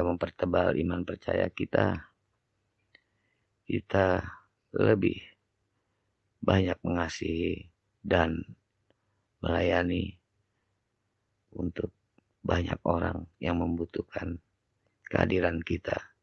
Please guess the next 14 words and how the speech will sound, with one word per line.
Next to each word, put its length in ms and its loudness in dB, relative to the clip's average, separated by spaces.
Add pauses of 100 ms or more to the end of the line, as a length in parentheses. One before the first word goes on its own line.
(140)
sehingga 480 0
kita 300 -2
boleh 260 -2 (380)
menjadi 500 -2 (560)
terang 460 2
dan 180 -2
garam 480 0 (680)
bagi 320 2
dunia 360 -2
ini 400 -4 (520)
sesuai 560 -4
keinginan 600 -2
Tuhan 280 -4
Yesus. 640 -8